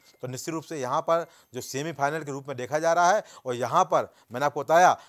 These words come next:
कि पार्टी के साथ साथ व्यक्तिगत छवि भी होना बहुत ज़रूरी है और साथ ही साथ जो पार्षदी स्तर हो गया,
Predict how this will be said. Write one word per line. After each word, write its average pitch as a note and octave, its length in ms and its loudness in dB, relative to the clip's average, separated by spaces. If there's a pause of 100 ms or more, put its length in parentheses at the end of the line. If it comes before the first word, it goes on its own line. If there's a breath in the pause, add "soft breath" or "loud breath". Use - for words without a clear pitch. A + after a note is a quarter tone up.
कि C#3 80 -12
पार्टी D3+ 420 2
के F3+ 80 -8
साथ D#3+ 160 -2
साथ E3+ 160 -4
व्यक्तिगत C3 400 -8
छवि C#3+ 200 -10
भी D#3 40 -6
होना C#3 240 -4
बहुत B2 180 -6
ज़रूरी C#3+ 340 -6
है F#3 180 -2 (280 loud breath)
और C3 80 -6
साथ E3+ 220 0
ही F#3+ 60 -6
साथ G3 140 2
जो E3+ 120 -6
पार्षदी E3 540 -2
स्तर F3 200 -4
हो D#3+ 120 -4
गया, E3+ 260 -2